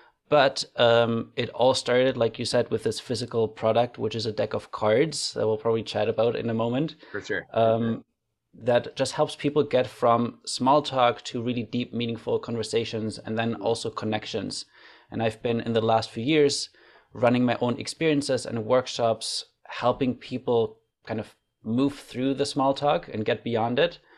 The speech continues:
Speaker 1: but also training other facilitators on how they can create more engaging workshops. Now, of course, online,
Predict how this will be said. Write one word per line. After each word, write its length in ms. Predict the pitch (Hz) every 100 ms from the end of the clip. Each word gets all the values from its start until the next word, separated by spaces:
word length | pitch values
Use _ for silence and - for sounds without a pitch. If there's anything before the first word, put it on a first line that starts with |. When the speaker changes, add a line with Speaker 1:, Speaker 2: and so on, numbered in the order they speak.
| _ -
Speaker 1:
but 140 | 110
also 500 | - 139 151 147 131
training 420 | 127 - 123 123
other 160 | 120 113
facilitators 880 | - 117 - 156 147 135 123 113 110
on 120 | -
how 180 | 98 117
they 100 | 113
can 200 | - 110
create 240 | - 117
more 160 | 117 113
engaging 440 | 113 110 110 110
workshops. 680 | 107 120 - 110 107 - - - - - _
Now, 240 | 110 113 131
of 160 | 131
course, 300 | - 131 131
online, 600 | - 123 117 110 123 135